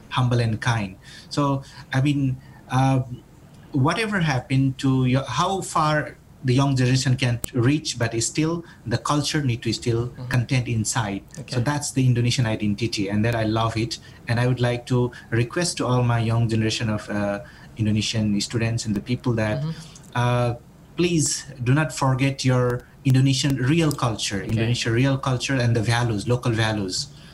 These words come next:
Speaker 1: Like, uh, they have Javanese and they
Speaker 2: Mm-hmm.
Speaker 1: have what is
Speaker 2: Mm-hmm.
Speaker 1: called
Speaker 2: Yeah.
Speaker 1: Balinese
Speaker 2: Be
Speaker 1: or
Speaker 2: yourself,
Speaker 1: Sundanese,
Speaker 2: right?
Speaker 1: whatever, the local,
Speaker 2: Yeah.
Speaker 1: local values, you know,
Speaker 2: Yourself,
Speaker 1: local.
Speaker 2: yeah. The local value.
Speaker 1: So, I mean,
Speaker 2: Okay.
Speaker 1: contain the local values,
Speaker 2: Mm-hmm.
Speaker 1: uh, despite you doing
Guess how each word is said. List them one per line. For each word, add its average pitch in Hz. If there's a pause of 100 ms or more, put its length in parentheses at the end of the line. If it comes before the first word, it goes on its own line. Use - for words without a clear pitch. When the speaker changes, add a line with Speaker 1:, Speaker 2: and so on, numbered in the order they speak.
(180)
Speaker 1:
Like, 107
uh, 107 (440)
they 110
have 107
Javanese 123
and 104
they 107
Speaker 2:
Mm-hmm. 107
Speaker 1:
have 104 (120)
what 104
is 117
Speaker 2:
Mm-hmm. -
Speaker 1:
called 101 (240)
Speaker 2:
Yeah. 120
Speaker 1:
Balinese 117
Speaker 2:
Be 127
Speaker 1:
or 123
Speaker 2:
yourself, 120
Speaker 1:
Sundanese, 117
Speaker 2:
right? -
Speaker 1:
whatever, 156
the 143
local, 131
Speaker 2:
Yeah. 135
Speaker 1:
local 185
values, 120
you 110
know, 107
Speaker 2:
Yourself, 127
Speaker 1:
local. 107
Speaker 2:
yeah. -
The -
local 104
value. 107
Speaker 1:
So, 123 (380)
I 123
mean, 139
Speaker 2:
Okay. 127 (400)
Speaker 1:
contain 180
the 160
local 151
values, 131
Speaker 2:
Mm-hmm. 123
Speaker 1:
uh, 120 (500)
despite 156
you 147
doing 139